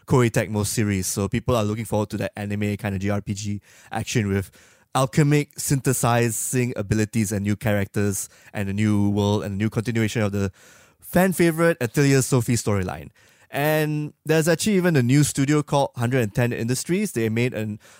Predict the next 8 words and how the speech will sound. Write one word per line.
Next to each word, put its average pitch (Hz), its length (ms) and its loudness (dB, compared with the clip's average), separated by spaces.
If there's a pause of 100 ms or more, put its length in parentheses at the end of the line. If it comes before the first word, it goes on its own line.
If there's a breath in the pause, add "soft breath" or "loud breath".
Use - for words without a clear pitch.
a 117 120 -2
few 151 180 2
announcements 120 580 0
for 98 420 0 (220 loud breath)
games 123 280 2
like 104 140 0
Wanted 110 580 -4
Dead 151 380 2